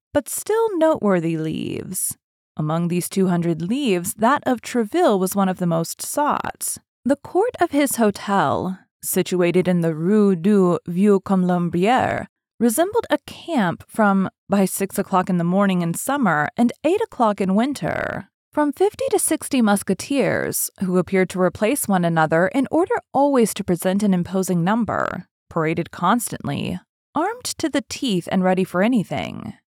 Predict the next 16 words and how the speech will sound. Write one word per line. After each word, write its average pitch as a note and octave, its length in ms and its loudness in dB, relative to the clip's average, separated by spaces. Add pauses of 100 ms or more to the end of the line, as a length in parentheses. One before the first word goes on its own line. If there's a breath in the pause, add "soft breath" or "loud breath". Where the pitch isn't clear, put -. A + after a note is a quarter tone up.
(200)
On E3+ 180 0
one E3 160 2
of E3+ 120 0
those F3 340 4
immense E3+ 400 0
staircases, D#3+ 1080 -2
upon F#4+ 440 -4
whose D#4+ 280 -2
space F#3+ 520 0
modern G#3 320 2
civilization F#3 800 -2
would E3+ 120 -2
build F3 220 2
a F#3 60 -2
whole F4 380 -4
house, - 640 -4